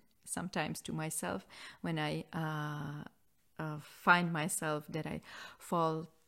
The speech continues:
felt into the trap of waiting, uh, for a sign. And there, that guy,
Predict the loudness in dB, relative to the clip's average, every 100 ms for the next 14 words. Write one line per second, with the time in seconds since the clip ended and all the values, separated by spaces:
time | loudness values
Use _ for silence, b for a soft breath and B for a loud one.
0 | -20 0 4 4 4 0 0 -2 -4 -2
1 | 0 0 -2 -6 -4 -2 0 -2 -4 -4
2 | -10 -8 -6 -4 -4 -4 -4 -2 -2 -2
3 | -2 -6 -10 -16 B B B B -4 0
4 | 0 0 -2 -2 0 -2 0 0 2 0
5 | 0 0 0 -4